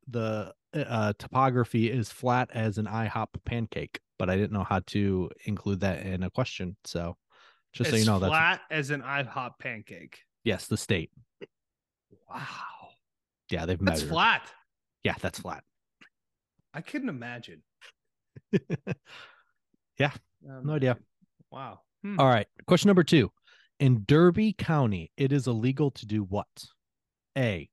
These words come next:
Speaker 1: punch a vending machine. B,
Speaker 2: Hmm.
Speaker 1: walk backwards after dark. C, high five a dog. Or D, whistle at a farmer after Labor Day.
Speaker 2: Oh, man, these are all good. I bet these all are,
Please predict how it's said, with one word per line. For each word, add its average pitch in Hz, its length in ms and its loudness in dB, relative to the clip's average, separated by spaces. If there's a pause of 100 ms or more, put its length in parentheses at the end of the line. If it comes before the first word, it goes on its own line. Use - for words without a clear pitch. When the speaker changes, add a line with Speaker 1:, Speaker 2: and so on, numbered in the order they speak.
(180)
Speaker 1:
punch - 240 0
a 131 60 6
vending 104 380 2
machine. - 380 -8 (760)
B, 113 280 6
Speaker 2:
Hmm. 113 140 -6 (180)
Speaker 1:
walk 104 300 4
backwards 104 440 2
after 98 280 0
dark. 98 400 -2 (840)
C, 123 560 0
high - 220 -4
five 101 320 2
a 90 80 -2
dog. 117 440 -2 (840)
Or 113 140 4
D, 151 460 2 (160)
whistle 139 340 4
at 135 140 2
a 123 40 2
farmer 143 600 -2
after 104 320 -4
Labor 90 260 -2
Day. 73 200 -10 (240)
Speaker 2:
Oh, 127 240 -10
man, 117 340 -12
these 160 200 -4
are - 100 -8 (100)
all 120 340 -4
good. 107 380 -12
I 131 100 -4
bet 170 220 0
these 170 220 -2
all 135 400 -4
are, 113 420 -8